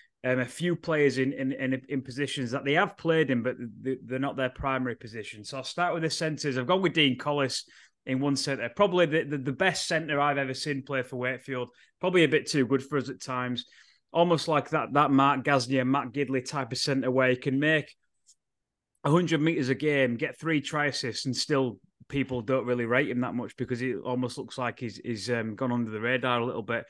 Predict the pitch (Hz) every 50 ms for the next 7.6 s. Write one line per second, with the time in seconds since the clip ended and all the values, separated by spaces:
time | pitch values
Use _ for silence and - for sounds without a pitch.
0 | - - - _ _ - 160 147 135 - 170 156 - - - 135 - - 151 135
1 | 139 - - 151 139 - - 160 165 165 170 143 - - - 151 147 143 131 -
2 | - 139 131 - 127 120 107 113 - 127 120 101 123 123 131 147 156 151 - -
3 | - 110 104 104 104 - _ - - - _ - - 131 131 127 127 127 101 -
4 | - 139 151 147 139 135 - 143 131 123 117 127 131 110 - - - 127 113 135
5 | 139 143 - 131 117 135 135 143 135 139 139 - - - - - 131 123 117 -
6 | - 117 104 - - 135 131 131 117 - - - 113 147 151 156 151 127 165 165
7 | 165 156 - - - 151 143 131 110 - -